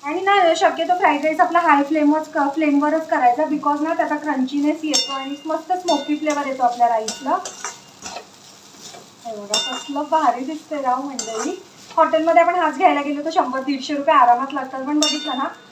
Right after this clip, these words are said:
घरच्या घरी म-, नाही म्हटलं तरी पन्नास रुपये पण खर्च आला नसेल. वाव. So, our fried rice is ready. So, आता त्याच्यामध्ये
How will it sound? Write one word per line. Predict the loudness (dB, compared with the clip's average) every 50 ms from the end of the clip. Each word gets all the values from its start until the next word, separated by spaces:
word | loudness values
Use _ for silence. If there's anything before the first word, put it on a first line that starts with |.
| -20 -8 0 4
घरच्या | 4 4 4 4 0 2
घरी | 2 2 0 0 -2 -2
म-, | -2 -2 0 0
नाही | 2 2 2 2 2
म्हटलं | 2 2 2 2 0 0 0
तरी | -4 -4 0
पन्नास | 2 2 2 4 2 0 -2 -2
रुपये | -4 -2 -2 0
पण | 0 -2 -2 0
खर्च | 0 0 0 2
आला | 2 2 4 4 2 0
नसेल. | -2 -4 -8 -8 -6 -6 -6 -6 -8 -16 -20 -20 -20 -20 -20 -20 -20 -20 -20 -18 -10 -6
वाव. | -4 -4 -4 -4 -8 -12 -18 -20 -20 -20 -20 -18 -14 -14 -14 -14 -14 -16 -16 -16 -12 -8
So, | -6 -4 -2 -2 -2 -4 -4 -6 -4 -4
our | -4 -4 -4 -4 -2 -2
fried | 0 0 0 -2 -4 -6
rice | -4 -4 -4 -4 -4
is | -8 -8 -8 -8 -6
ready. | -4 -4 -2 -2 -2 -2 -2 -4 -2 2
So, | 4 4
आता | 4 4 2 2
त्याच्यामध्ये | 2 2 0 0 0 0 0 0 -2 -2 -2 -2 0 0 0 -2 -2